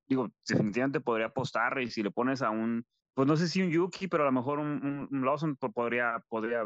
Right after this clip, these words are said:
venirle bien, pero de que necesitas experiencia en ese Alpha Tauri, porque en realidad no sabemos qué tan malo es el coche.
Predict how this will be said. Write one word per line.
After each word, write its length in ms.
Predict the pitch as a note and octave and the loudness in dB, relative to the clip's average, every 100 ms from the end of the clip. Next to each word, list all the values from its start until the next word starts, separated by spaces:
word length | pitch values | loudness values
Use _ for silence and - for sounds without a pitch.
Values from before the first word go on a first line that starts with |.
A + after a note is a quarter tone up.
| G2+ | -4
venirle 360 | A2 A2 A#2 A2+ | -2 0 0 0
bien, 260 | A2+ A2 F#2+ | 0 -4 -4
pero 180 | A2+ A2 | -4 -2
de 120 | G#2+ | -4
que 120 | - | -4
necesitas 600 | A#2 A#2 - D#3+ - F3+ F3 | -4 -4 -4 -4 0 0 -2
experiencia 920 | C#3+ - B2 D3+ E3 D3 D3+ D3 - _ _ _ | -6 0 2 4 2 0 0 0 -4 _ _ _
en 160 | G#2+ A#2 | 0 2
ese 180 | C3 D3+ | 2 0
Alpha 260 | C#3 C#3+ | 0 -2
Tauri, 440 | - C#3 D3 D#3 D#3 _ - | 0 0 2 2 0 _ 0
porque 200 | E3 D#3+ | 2 4
en 60 | |
realidad 240 | E3 E3 F3 | 2 2 2
no 120 | G3+ | 0
sabemos 360 | G3+ G3 F#3+ - | 0 0 -2 -4
qué 100 | F#3+ | -4
tan 180 | F#3 | -2
malo 280 | F3 F3 E3+ | 0 0 0
es 100 | E3 | 0
el 100 | C#3 | -2
coche. 260 | B2 B2 | -2 -4